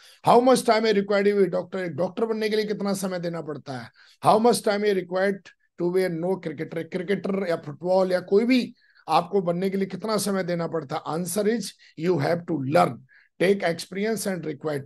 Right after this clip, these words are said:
time। बहुत सारा समय, बहुत सारा लर्न करना पड़ता है। लेकिन अगर आपने, what if you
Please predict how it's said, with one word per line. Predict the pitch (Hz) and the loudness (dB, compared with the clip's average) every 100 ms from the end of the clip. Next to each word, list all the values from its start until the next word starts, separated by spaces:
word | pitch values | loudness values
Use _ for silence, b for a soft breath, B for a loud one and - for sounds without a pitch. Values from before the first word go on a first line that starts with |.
| 131 | -8
time। | 123 110 | -8 -6
बहुत | 127 180 | 0 0
सारा | 175 156 165 | 0 0 0
समय, | - 160 185 220 - b b - | 0 -2 0 -2 -4 b b -2
बहुत | 147 160 | 0 2
सारा | 170 170 | 4 4
लर्न | 151 139 131 180 208 | 2 -2 0 0 2
करना | 202 202 214 | 0 0 0
पड़ता | 214 202 220 226 | 0 -2 2 4
है। | 233 185 - b b | 2 -2 -18 b b
लेकिन | 139 202 - 233 | -2 -2 0 -2
अगर | 233 190 262 240 | -2 2 6 8
आपने, | 214 208 196 175 117 _ _ | 8 4 -6 -8 -12 _ _
what | 131 175 202 | -2 0 0
if | 196 185 | -2 -6
you | 160 | -4